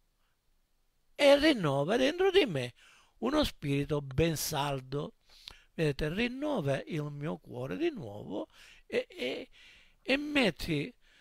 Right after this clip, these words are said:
uno spirito ben saldo che resiste a tutte le intemperie, a tutte le cose che potrebbero vacillare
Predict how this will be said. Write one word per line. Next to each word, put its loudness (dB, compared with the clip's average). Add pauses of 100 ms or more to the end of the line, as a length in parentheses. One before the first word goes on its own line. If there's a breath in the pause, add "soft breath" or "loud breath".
(200 soft breath)
uno 0
spirito -2
ben -2
saldo 0 (460 soft breath)
che 2
resiste 2
a -4
tutte -2
le 2
intemperie, -2 (420 loud breath)
a -4
tutte 2 (340 soft breath)
le 4 (960 soft breath)
cose 8
che 2
potrebbero 4 (1080)
vacillare 6